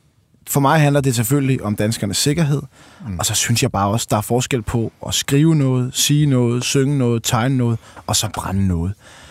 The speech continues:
Speaker 1: Og, og jeg opfatter det ikke, øh, som, øh, noget kontroversielt at sige, at Rasmus Paludan og kumpaner og folk som ham,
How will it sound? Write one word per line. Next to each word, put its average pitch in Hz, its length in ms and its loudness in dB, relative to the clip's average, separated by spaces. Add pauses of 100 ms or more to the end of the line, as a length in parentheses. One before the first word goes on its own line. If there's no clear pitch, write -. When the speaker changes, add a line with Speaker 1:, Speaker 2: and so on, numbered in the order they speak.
(200)
Speaker 1:
Og, 98 120 -2
og 113 160 0
jeg 127 120 4
opfatter 117 540 0
det 110 100 -2
ikke, 113 420 -2 (360)
øh, 107 320 0
som, 101 460 0 (100)
øh, 98 400 -6 (240)
noget 104 300 -2
kontroversielt 107 680 -2
at 113 60 -2
sige, 113 360 0
at 101 140 -4
Rasmus 98 300 -4
Paludan 110 520 -2
og 98 280 -2
kumpaner 113 500 0
og 98 180 -4
folk - 260 0
som 92 200 -2
ham, 98 240 0